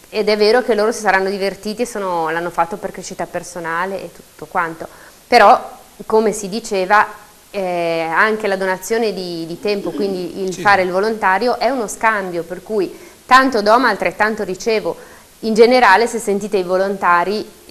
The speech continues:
Speaker 1: che parlano delle loro attività, dicono spesso che ricevono molto più di quello che danno, perché l'essere utile, il poter fare delle cose, il poter at-, essere attivi, il lavorare in gruppo, appartenere a,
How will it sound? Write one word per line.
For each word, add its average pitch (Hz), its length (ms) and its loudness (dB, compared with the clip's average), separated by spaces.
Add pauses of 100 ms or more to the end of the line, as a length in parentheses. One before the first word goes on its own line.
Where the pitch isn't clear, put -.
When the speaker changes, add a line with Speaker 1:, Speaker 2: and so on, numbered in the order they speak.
(100)
Speaker 1:
che - 120 -8
parlano 190 380 2
delle 175 260 -2
loro 196 180 0
attività, 190 580 0
dicono 190 420 -2
spesso 180 520 -2
che 196 140 -4
ricevono 190 480 -4
molto 170 260 -6
più 185 80 -8
di 190 80 -8
quello 175 180 -2
che 170 120 -10
danno, 180 400 -2 (1200)
perché 190 440 -4 (400)
l'essere 196 460 0
utile, 214 480 -2
il 156 80 -6
poter 190 320 -2
fare 220 260 2
delle 233 260 -4
cose, 226 380 2
il 160 60 -2
poter 170 320 -6
at-, 190 260 -2
essere 214 300 -4
attivi, 233 460 -4
il 156 60 -6
lavorare 170 420 0
in 220 120 -2
gruppo, 214 560 -2 (380)
appartenere 190 720 0
a, 226 340 2